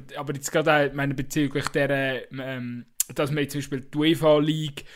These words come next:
und Champions League in einem Wochenrhythmus durchstieren tut, weil der Zeitplan eng wird. Ich meine, dort muss er auch etwas mitzuentscheiden haben und dort ist er auch wichtig, weil die Leute wollen P S G sehen wegen dem Neymar, oder? Also darum, da muss man irgendwie eine Lösung finden, wie das sauber geht, aber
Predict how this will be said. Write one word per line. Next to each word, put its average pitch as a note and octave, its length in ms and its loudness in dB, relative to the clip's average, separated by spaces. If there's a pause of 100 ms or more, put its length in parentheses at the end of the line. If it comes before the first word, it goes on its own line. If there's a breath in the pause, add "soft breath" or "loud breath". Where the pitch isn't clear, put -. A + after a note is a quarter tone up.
(120)
und C#3+ 180 -2
Champions D#3 360 4
League D3 280 2
in D3+ 220 0
einem C3+ 80 0
Wochenrhythmus E3 760 2
durchstieren D#3 680 0
tut, C#3 220 -2
weil C3 100 -4
der B2 140 -10
Zeitplan C#3 480 -6
eng D3 420 -2
wird. B2+ 460 0 (320 loud breath)
Ich - 40 -14
meine, B2 140 -2
dort D3 180 2
muss C#3+ 140 -2
er C#3+ 240 4
auch E3 160 8
etwas D#3 260 0
mitzuentscheiden D3+ 840 0
haben C3 240 4
und A2+ 160 -4
dort C#3 160 -2
ist C3 140 -4
er C3+ 260 4
auch D#3 80 4
wichtig, C3 400 -2
weil A#2 300 -4 (180)
die C3 80 0
Leute B2 180 -2
wollen C#3 260 0 (120)
P D3 140 2
S C#3+ 180 0
G C#3+ 160 -4
sehen C#3+ 240 -4
wegen C3 140 -6
dem C3+ 160 -6
Neymar, C3+ 500 -6
oder? A#2 240 -10
Also B2 160 -10
darum, C#3+ 280 0 (340 loud breath)
da F3+ 100 6
muss G3+ 160 8
man G3 80 10
irgendwie G#3 260 8
eine F3 140 8
Lösung F#3+ 280 4
finden, F3 440 -2
wie D3 80 -8
das D3 240 -4
sauber E3+ 240 -4
geht, - 720 0
aber C3 200 2